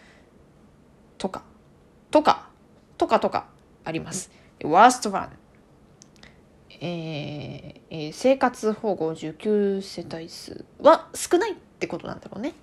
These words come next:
うんうん。えーと、救急出動件数も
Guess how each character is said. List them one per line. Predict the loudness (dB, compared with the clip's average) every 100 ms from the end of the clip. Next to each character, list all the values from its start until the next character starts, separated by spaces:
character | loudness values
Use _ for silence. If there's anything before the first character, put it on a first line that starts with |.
| -20 -20 -20 -20 -16 -6
う |
ん | -6
う |
ん。 | -4 -8 -8 -16 -20 -20 -20 -20 -10
え | -10
ー |
と、 | -6 -6 -4
救 | 0 0
急 | 0 -2 -2
出 | -4 -4 0
動 | 2 2
件 | -2 -6
数 | -6 -4
も | -2 -4